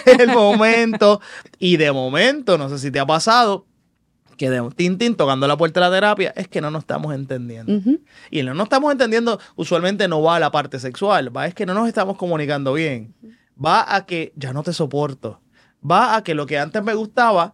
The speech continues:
Speaker 2: Ya no me gusta.
Speaker 1: ya no me gusta. Pero muchas veces esto tiene una problemática que comienza en la cama.
Speaker 2: Eso es así.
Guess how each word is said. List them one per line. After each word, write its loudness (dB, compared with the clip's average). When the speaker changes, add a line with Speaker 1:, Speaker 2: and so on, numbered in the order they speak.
Speaker 2:
Ya -4
no -6
me -6
gusta. -6
Speaker 1:
ya -2
no -6
me -2
gusta. -8
Pero -4
muchas -8
veces -4
esto -8
tiene -4
una -4
problemática -4
que -10
comienza -6
en -12
la -10
cama. -10
Speaker 2:
Eso -16
es -20
así. -14